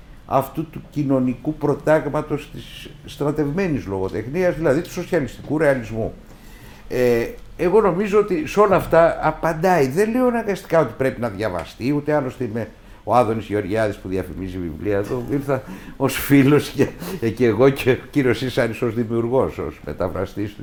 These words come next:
και έχει γράψει και ένα εξαιρετικό πρόλογο σημειωτέων. Ε, αλλά, ε, πρέπει να το δει κανείς στο πλαίσιο της εποχής, ειδικά σε μια εποχή που πολύ εύκολα επικαλούμαστε, με τον εμφύλιο, οι άλλοι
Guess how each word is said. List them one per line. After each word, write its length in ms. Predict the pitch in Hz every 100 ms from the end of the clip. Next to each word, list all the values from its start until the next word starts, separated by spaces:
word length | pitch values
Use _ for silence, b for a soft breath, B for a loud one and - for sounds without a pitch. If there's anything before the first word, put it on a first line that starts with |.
| 98
και 120 | 78 - B B
έχει 120 | - 117
γράψει 260 | 131 -
και 60 | 139
ένα 100 | 135
εξαιρετικό 500 | 127 117 107 - 151
πρόλογο 480 | 151 147 120 82 71
σημειωτέων. 680 | - 55 67 69 71 71 - - B B B B B B
Ε, 120 | - 101 95 90 82 -
αλλά, 520 | - 185 190 - - - B B B -
ε, 960 | - - - - 233 - 220 - - - - - - - - - - -
πρέπει 200 | 247 214
να 120 | 214
το 120 | 165
δει 120 | 147
κανείς 380 | 135 131 120 113
στο 140 | - 110
πλαίσιο 440 | 110 110 - 90
της 180 | - -
εποχής, 480 | - 87 - 95 -
ειδικά 320 | 131 143 214
σε 160 | 196 165
μια 80 | 202
εποχή 360 | 196 143 180
που 160 | 175 - -
πολύ 280 | - 180
εύκολα 320 | 123 117 165 160
επικαλούμαστε, 840 | 151 - 135 156 113 131 - 117
με 100 | 123
τον 240 | 131 131 127
εμφύλιο, 760 | - - - 101 104 110 113 104
οι 120 | 107
άλλοι 280 | 117 110